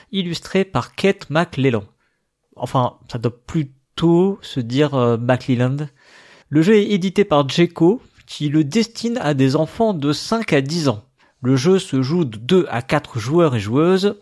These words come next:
pour des parties annoncées de quinze minutes. Le jeu a été fabriqué en Chine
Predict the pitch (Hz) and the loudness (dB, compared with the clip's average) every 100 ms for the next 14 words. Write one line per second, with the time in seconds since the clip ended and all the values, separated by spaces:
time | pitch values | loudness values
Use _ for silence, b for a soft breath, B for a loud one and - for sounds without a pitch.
0 | _ 185 165 143 147 - - 175 131 123 | _ -2 0 0 -2 -4 -4 -2 -2 -4
1 | - 156 131 185 170 139 131 104 - - | -2 -2 0 0 0 -2 -6 -6 -10 -20
2 | b b b _ 107 101 110 107 104 95 | b b b _ -6 0 2 2 -2 -4
3 | - 175 139 127 113 107 - 147 175 | -2 -2 -4 -6 -6 -6 -6 -4 -4